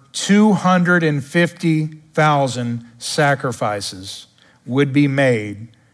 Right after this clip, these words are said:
during Passovers. Think about that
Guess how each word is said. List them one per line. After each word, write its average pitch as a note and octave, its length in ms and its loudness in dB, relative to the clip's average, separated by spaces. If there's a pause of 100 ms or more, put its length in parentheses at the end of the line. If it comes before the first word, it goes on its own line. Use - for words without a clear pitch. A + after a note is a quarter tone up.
(500)
during A#2 520 -2 (300)
Passovers. G#2+ 840 -8 (3500)
Think G3 280 2
about D#3 360 2
that C3 480 -2